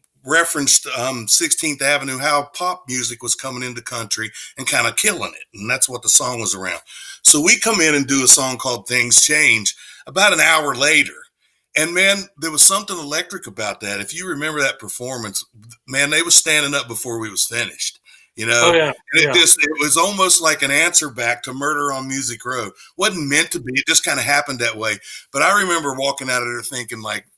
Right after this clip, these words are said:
Speaker 1: "Well, if we was ever rebels, it was that, that moment." That song, it said, uh, "Some say it's, some say it's country, some say it's rock and roll, but if it's good music, you can feel it in your soul," you know? And that,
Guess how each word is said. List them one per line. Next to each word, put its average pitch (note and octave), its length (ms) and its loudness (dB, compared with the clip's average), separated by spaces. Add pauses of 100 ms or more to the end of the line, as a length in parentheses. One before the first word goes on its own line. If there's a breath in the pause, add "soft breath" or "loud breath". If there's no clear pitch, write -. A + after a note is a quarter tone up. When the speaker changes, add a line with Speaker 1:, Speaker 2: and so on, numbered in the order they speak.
Speaker 1:
"Well, F3 380 -6 (260)
if - 200 -6
we F#3+ 120 -4
was D#3 200 2
ever F#3 320 2
rebels, D3 720 0 (400 loud breath)
it D#3 160 4
was C3 200 2
that, C#3 260 4 (200)
that C#3+ 300 2
moment." C3 440 -4 (260 loud breath)
That E3 160 6
song, F3 280 4
it F3 100 4
said, D3+ 280 6
uh, A#2+ 200 2
"Some E3+ 280 4
say E3+ 280 6
it's, D#3 260 -2 (320 soft breath)
some F#3+ 240 -2
say G3 220 2
it's - 140 -2
country, F3 380 -4
some E3 260 2
say E3+ 140 -2
it's E3 220 -2
rock E3 260 -2
and C#3+ 120 -12
roll, D3+ 340 -4
but B2 260 -4 (460 soft breath)
if C#3 220 -2
it's C#3 180 2
good D#3+ 260 2
music, D3+ 440 -2
you D#3 100 -8
can A2 260 -14
feel C#3+ 220 -6
it C#3+ 100 -10
in C#3+ 180 -6
your C3+ 100 -10
soul," G#2+ 460 -2
you B2 120 -8
know? C#3+ 200 0
And C#3+ 100 -2
that, D#3 160 2